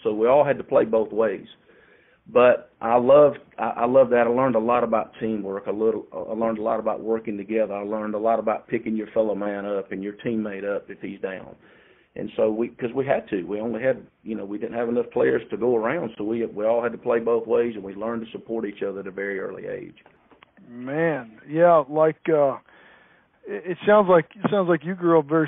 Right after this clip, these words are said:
Speaker 2: similar to what I grew up here in, here in Texas, especially in, in, well, all over Texas. Uh,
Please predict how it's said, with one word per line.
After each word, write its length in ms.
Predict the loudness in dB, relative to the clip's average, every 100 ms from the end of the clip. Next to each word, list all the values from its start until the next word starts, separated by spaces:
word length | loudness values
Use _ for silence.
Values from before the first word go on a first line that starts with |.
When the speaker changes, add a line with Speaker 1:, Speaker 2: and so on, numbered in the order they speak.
| 2
Speaker 2:
similar 280 | 0 -2
to 60 | -2
what 180 | 0 2
I 100 | 2
grew 320 | 0 -6 -6
up 80 | -8
here 220 | -6 -4 -4
in, 160 | -6 -12
here 180 | -6 -6
in 220 | -2 4
Texas, 420 | 4 2 -6 -10 -10
especially 400 | -2 -2 -2 -8
in, 180 | -10 -14 -18
in, 380 | -16 -16 -18 -16
well, 240 | -10 -10 -10 _
all 200 | 2 2
over 160 | 2 -6 -16
Texas. 380 | -14 -14 -18 -16 -12
Uh, 340 | -10 -8 -8